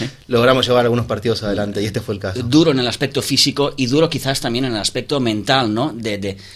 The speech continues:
Speaker 2: de saber o pensar que, eh, era un partido bastante importante para vosotros.
Speaker 1: Sí, exactamente. Sabíamos que eran las últimas oportunidades que teníamos de sumar porque el partido que viene, viene San Cugat, que es un claro <clears throat> aspirante a ascender.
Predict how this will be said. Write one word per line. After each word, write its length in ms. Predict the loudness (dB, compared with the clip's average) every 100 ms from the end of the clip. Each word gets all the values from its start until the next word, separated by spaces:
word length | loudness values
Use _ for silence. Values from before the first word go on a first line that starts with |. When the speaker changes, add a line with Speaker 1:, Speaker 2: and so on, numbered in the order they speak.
| -20 -18
Speaker 2:
de 200 | -6 -4
saber 300 | -2 0 0
o 80 | 0
pensar 520 | -2 0 0 -2 -2
que, 280 | -4 -4 -4 -6
eh, 560 | -6 -4 -4 -4 -8 -10 -10 -10 -12 -16 -10
era 160 | -4
un 100 | -2
partido 680 | -2 -4 -2 0 2 2 0
bastante 360 | -2 -6 -6 -6
importante 520 | -6 -6 -4 -4 -6
para 160 | -8 -8
vosotros. 560 | -10 -10 -12 -12 -10
Speaker 1:
Sí, 200 | -6 -4
exactamente. 540 | -2 -4 -4 -2 0 0
Sabíamos 360 | 2 2 2
que 400 | 0 -2 0 -2 -2
eran 80 | -2 -2
las 120 | -2
últimas 220 | -2 -2
oportunidades 420 | -2 -4 -2 -2
que 60 | -4
teníamos 380 | -4 -2 -2 -4
de 60 |
sumar 460 | -6 -2 2 0 -2
porque 500 | -8 -6 -2 -2 -2
el 100 | -4
partido 340 | -6 0 2
que 80 | 2
viene, 220 | 0 0
viene 160 | -2 -2
San 160 | -4 -6
Cugat, 320 | -2 -2 -2
que 80 | -8
es 100 | -8
un 220 | -10 -8
claro 680 | -2 0 0 -2 -4 -6 -12 -20 -10
<clears throat> 180 | -8 -6
aspirante 440 | -6 -2 0 0
a 40 | -2
ascender. 500 | -2 -4 -2 -2